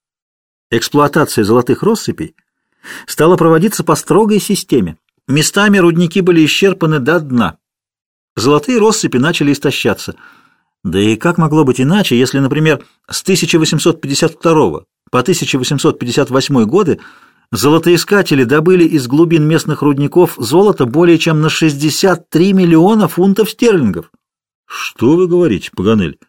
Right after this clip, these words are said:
оживился майор. "Наверное, здесь тьма старателей работала". "Вы, как всегда, правы, Макнапс", — кивнул Паганель. "Но скоро все изменилось. Приток эмигрантов в связи с сокращением добычи золота значительно уменьшился,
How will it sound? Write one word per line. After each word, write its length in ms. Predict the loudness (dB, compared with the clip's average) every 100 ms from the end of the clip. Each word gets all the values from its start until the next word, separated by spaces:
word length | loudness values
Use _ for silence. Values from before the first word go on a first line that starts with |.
| _ _
оживился 520 | -8 -4 -4 -4 -4
майор. 260 | -4 -6 -10 _ _ _ _ _ -10
"Наверное, 440 | -4 -2 0 0
здесь 280 | 0 -2 -2
тьма 300 | -8 -4 -4
старателей 540 | 0 0 0 2 2
работала". 440 | 2 0 -4 -8 -16 _ _ _ _ _ _ -2
"Вы, 180 | 0
как 140 | 0 0
всегда, 300 | 0 0 0
правы, 320 | 2 2 2
Макнапс", — 560 | 0 0 -2 -4 -18 -6
кивнул 280 | -4 0 0
Паганель. 400 | 0 -2 -2 -6 _ -20 -20 -20 _
"Но 220 | 0 0
скоро 300 | 2 2 2
все 200 | 2 0
изменилось. 540 | 2 2 2 0 -4 -20 _ _ _ _
Приток 380 | 0 2 0 4
эмигрантов 720 | 2 4 2 2 0 -4 -14
в 60 | -4
связи 300 | 0 2 0
с 60 |
сокращением 640 | 0 0 0 2 2 2 2
добычи 340 | 2 0 0
золота 360 | 0 2 2 2
значительно 440 | 0 -2 0 2
уменьшился, 680 | 2 2 2 0 -2 -4